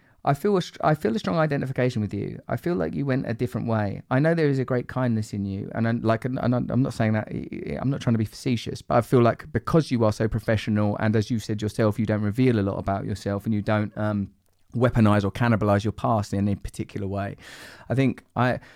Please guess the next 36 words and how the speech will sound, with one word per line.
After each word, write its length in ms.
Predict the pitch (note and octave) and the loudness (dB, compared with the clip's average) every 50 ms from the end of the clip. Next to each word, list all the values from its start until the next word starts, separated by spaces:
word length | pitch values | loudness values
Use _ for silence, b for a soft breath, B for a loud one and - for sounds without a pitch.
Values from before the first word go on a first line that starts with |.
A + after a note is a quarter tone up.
| b b | b b
people 220 | - C#3+ C3+ C#3 B2+ | 2 2 4 4 4
might 220 | B2+ B2 A#2+ - | 4 4 4 4
be 200 | A#2+ A#2 A2+ A2+ | 2 4 4 2
surprised 920 | A2 - A2+ - - - - F3 E3+ E3 C#3+ A#2+ A2 G#2 G2 - _ - | 0 -4 -10 -14 -12 -4 2 4 6 6 8 6 6 4 2 0 _ -2
by 140 | - A2 G#2 | 2 4 6
your 120 | A2 G#2+ G#2 | 6 4 4
decency 760 | - C3 B2+ A#2+ - - A2 F#2+ F2 - - G2+ F#2+ G2 | 4 4 2 2 2 0 -4 -4 -4 -2 -2 0 0 2
and 120 | G2 G2+ G#2+ | 2 2 2
your 100 | G#2+ A2 | 2 2
ethics 320 | A2+ G#2+ - F#2 D2+ - | 2 2 0 -4 -6 -4
because, 340 | - - G#2+ - A2+ G#2 - | -6 -6 0 0 0 0 0
you 80 | A2+ G2+ | 0 0
know, 60 | G2+ | 0
you're 160 | G2 G2+ G#2 | 2 2 2
known 180 | A2+ A#2+ A#2 G2+ | 2 2 2 0
for 120 | G#2 G#2 | -2 -2
being 240 | G2+ G#2 G#2 G#2 G2+ | 0 0 0 2 0
a 80 | G2+ | 0
sort 200 | - - G#2+ - | -2 -4 -4 -4
of, 180 | - F#2+ - A2+ | -4 -4 -4 -2
yeah, 180 | A#2+ A2+ G2 - | 0 0 0 0
a 60 | - G2 | -2 -4
sharp 460 | - - - A#2+ A2 G#2+ F#2+ - - | -4 -2 2 4 4 4 4 4 2
and 160 | G2 G2 F#2+ | 0 0 -2
sometimes 840 | - - - A#2 G#2 G2 - - - G#2+ G2+ G2+ G2 G2 F#2 - - | -4 -4 -2 0 0 0 -2 0 2 2 4 4 4 2 0 0 -4
aggressive, 540 | G#2 - - G#2+ G2+ - - G2+ G2+ F#2+ - | -6 -2 0 0 0 0 0 -2 -2 -2 -4
particularly 380 | - - - - - G#2+ G#2+ | -10 -8 -8 -8 -6 -4 -4
in 60 | G#2 | -2
this 100 | G#2 G2 | -4 -4
peculiar 580 | - - - G#2 - - - B2 A2+ A2 G2+ G2 | -6 -6 -8 -8 -8 -4 -2 0 0 2 0 0
weird 220 | A#2 A2 G2 - | -2 -4 -4 -4
time 180 | - - G#2+ G#2 | -4 -4 -2 -2
we 100 | G2+ G2+ | -2 0
live 200 | G2+ G2+ G2 - | -2 -2 -2 -2
in 180 | G#2 G2+ G2+ G#2 | -2 0 0 0
now, 300 | G#2+ G#2+ G#2 F#2+ F#2+ | 0 0 0 -2 -2